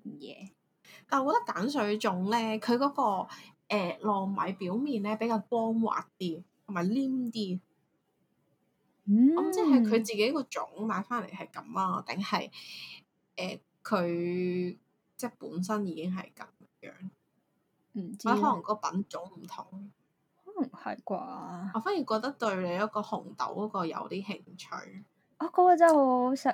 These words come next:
Speaker 1: 啊！不過今年已經賣晒啦。
Speaker 2: 哎呀，我見
Speaker 1: Too bad。
Speaker 2: 其實好多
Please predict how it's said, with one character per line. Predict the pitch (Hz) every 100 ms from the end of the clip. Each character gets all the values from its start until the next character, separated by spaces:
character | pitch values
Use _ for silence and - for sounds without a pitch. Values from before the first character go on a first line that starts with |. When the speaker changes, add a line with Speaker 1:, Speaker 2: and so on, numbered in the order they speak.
| -
Speaker 1:
啊！ | 214 208
不 | 208
過 | 320 247 233
今 | 262
年 | 233
已 | 220
經 | 226 233
賣 | 196 -
晒 | - -
啦。 | - 208 - _ _ _ - _ _ _ _ -
Speaker 2:
哎 | - 269 254
呀， | 220 208 202 196 190 185 190 - 190 - _ _ _ _ -
我 | 262
見 | 311
Speaker 1:
Too | 330
bad。 | 240
Speaker 2:
其 |
實 | 233 285
好 | 277
多 | 294